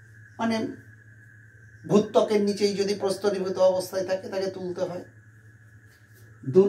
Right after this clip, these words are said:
নম্বর শুষ্ককরণ, সরি চূর্ণীকরণ ও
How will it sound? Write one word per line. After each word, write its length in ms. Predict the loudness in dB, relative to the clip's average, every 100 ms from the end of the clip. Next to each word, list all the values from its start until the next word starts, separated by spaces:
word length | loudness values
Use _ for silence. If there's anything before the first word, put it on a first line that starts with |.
| 4
নম্বর 360 | 2 2 -2 -8 -14 -20 -20 -20 -20 _ _ -20 -20 -20 -20 -20 -20 -20 -20 -20 -20 -6
শুষ্ককরণ, 1040 | 4 4 4 -2 0 2 4 4 4 2 0 -4 -10 -20 -20 _ _ -20 -20 -20 -20 -20 -20 -20 -6
সরি 240 | -4 -4 -8 -20 -20 -8
চূর্ণীকরণ 1000 | 0 6 8 10 8 6 0 0 0 0 0 -2 -10 -20 -20 -20 _ -20 -20 -20 -20 _ -20 -20 -20 -20 -20 -20 -20 -20 -20 -20 -20 -20 -20 -20 -20 -20 -20 -20 -6
ও 20 | 2